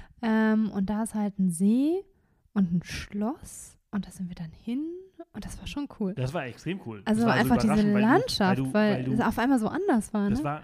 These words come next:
Speaker 2: nicht allzu weit weg von der Hauptstraße, ähm, aber du hast es nicht gesehen.
Speaker 1: Genau,
Speaker 2: Und dann
Speaker 1: genau.
Speaker 2: war, dann war da ein Schild, Glenveagh National Park. Und dann hast du gesagt, „Okay, komm, wollen wir da mal anhalten?“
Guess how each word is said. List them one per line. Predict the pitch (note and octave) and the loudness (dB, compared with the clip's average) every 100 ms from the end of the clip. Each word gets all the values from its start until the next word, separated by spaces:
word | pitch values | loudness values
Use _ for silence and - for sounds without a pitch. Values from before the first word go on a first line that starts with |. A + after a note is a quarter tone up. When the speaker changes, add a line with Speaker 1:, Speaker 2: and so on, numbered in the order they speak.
| - | -12
Speaker 2:
nicht | C#3+ E3+ - _ _ _ | -10 -10 -14 _ _ _
allzu | - E3+ - F3+ | -10 -10 -10 -10
weit | D#3+ C#3 | -10 -10
weg | C#3 - | -12 -10
von | C3+ | -10
der | A#2+ G#2+ | -8 -8
Hauptstraße, | B2 C3 - D3+ E3 A#3+ _ _ _ _ _ _ _ - | -10 -10 -12 -14 -14 -18 _ _ _ _ _ _ _ -6
ähm, | C3 B2 A#2+ A#2 _ _ | -4 -2 -6 -10 _ _
aber | C3+ C#3 | -4 2
du | B2+ | 2
hast | D#3+ - | 0 -6
es | - | -12
nicht | C#3 | -14
gesehen. | - A2 A#2+ G#2 _ _ _ A#3+ | -12 -12 -10 -12 _ _ _ -20
Speaker 1:
Genau, | C4 B3+ | -14 -8
Speaker 2:
Und | B3 | -2
dann | G3+ G3 | 0 0
Speaker 1:
genau. | A3 A3+ | 2 2
Speaker 2:
war, | |
dann | G#3 B2 | 2 0
war | |
da | C#3 | -4
ein | A#2 | -6
Schild, | - E3 G3 - - _ _ _ | -4 -4 -4 -8 -20 _ _ _
Glenveagh | - A2+ A2 G#2+ - | -12 -8 -8 -10 -12
National | C#3 C#3 D#3 D3+ | -14 -14 -14 -14
Park. | - F3 G3+ _ _ _ _ - | -16 -18 -18 _ _ _ _ -12
Und | |
dann | A#2+ A2+ A2 _ - | -10 -10 -12 _ -18
hast | A2 | -14
du | |
gesagt, | A2+ | -14
„Okay, | A#2 E3 | -10 -10
komm, | F3 D#3 G#3+ - _ | -10 -10 -12 -18 _
wollen | B2+ B2 | -8 -8
wir | |
da | A#2 | -8
mal | A2+ | -10
anhalten?“ | E3 F3 F#3+ A3+ | -10 -8 -10 -12